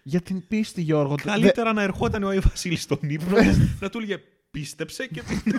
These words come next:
Speaker 2: άλλη μέρα να σηκωνόταν και να ήταν, να πίστευε.
Speaker 1: Όχι.
Speaker 2: Δηλαδή έκανε όλα αυτά τα χιλιόμετρα και πήρε ένα κουδουνάκι.
Speaker 1: Όχι.
Speaker 2: Πόσο, πόσο, εγώ θα είχα ξενερώσει, αλήθεια.
Speaker 1: Διαφωνώ με αυτή την προσέγγιση.
Speaker 2: Ε, μα να δεις τώρα τον Άι Βασίλη και να σου δώσει το κουδουνάκι.
Speaker 1: Η αλήθεια είναι ότι είναι μια ταλαιπωρία να περάσει ένα τεράστιο τρένο, να σε μαζέψει, να σε πάει στο όλο το κέρατο,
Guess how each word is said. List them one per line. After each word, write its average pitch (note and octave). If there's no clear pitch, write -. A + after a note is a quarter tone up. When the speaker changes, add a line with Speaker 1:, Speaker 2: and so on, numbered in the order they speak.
Speaker 2:
άλλη A3+
μέρα G#3
να A3+
σηκωνόταν F#3
και C4
να C4+
ήταν, B3+
να B3+
πίστευε. A2+
Speaker 1:
Όχι. C#3
Speaker 2:
Δηλαδή D3+
έκανε D#3+
όλα D#3+
αυτά C#3+
τα D#3+
χιλιόμετρα D3
και F3+
πήρε G#3
ένα G#3+
κουδουνάκι. F#3+
Speaker 1:
Όχι. B2
Speaker 2:
Πόσο, C#3+
πόσο, -
εγώ E2+
θα -
είχα -
ξενερώσει, E2
αλήθεια. C3
Speaker 1:
Διαφωνώ C3+
με C3
αυτή A#2+
την A#2
προσέγγιση. A2+
Speaker 2:
Ε, -
μα G#2+
να A2
δεις C#3+
τώρα D#3
τον A#2+
Άι C#3
Βασίλη B2
και A#2+
να G#2+
σου G#2
δώσει A#2+
το -
κουδουνάκι. G#2
Speaker 1:
Η G3
αλήθεια F#3+
είναι G3
ότι G3
είναι G3+
μια G3
ταλαιπωρία D#3+
να D3
περάσει D3
ένα C#3+
τεράστιο C#3
τρένο, C#3+
να C#3
σε D3
μαζέψει, C3
να C3+
σε C3+
πάει D#3+
στο E3+
όλο D#3
το D#3+
κέρατο, C#3